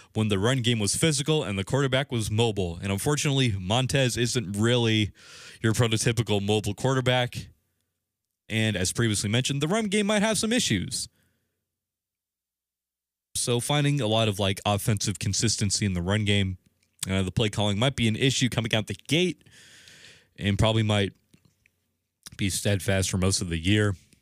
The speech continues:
But as far as youth goes, there's plenty to go around on that defense,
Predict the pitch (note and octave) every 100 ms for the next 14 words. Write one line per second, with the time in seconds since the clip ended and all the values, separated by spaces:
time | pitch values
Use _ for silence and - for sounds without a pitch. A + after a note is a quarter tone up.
0 | _ _ _ _ _ _ _ _ _ _
1 | - F#2+ F#2 B2+ B2+ - F3+ - A2 G#2
2 | - F#2 - - D3 E3 D3+ D#3+ D#3+ D#3
3 | D3+ C#3 F3 B2+ G#2 -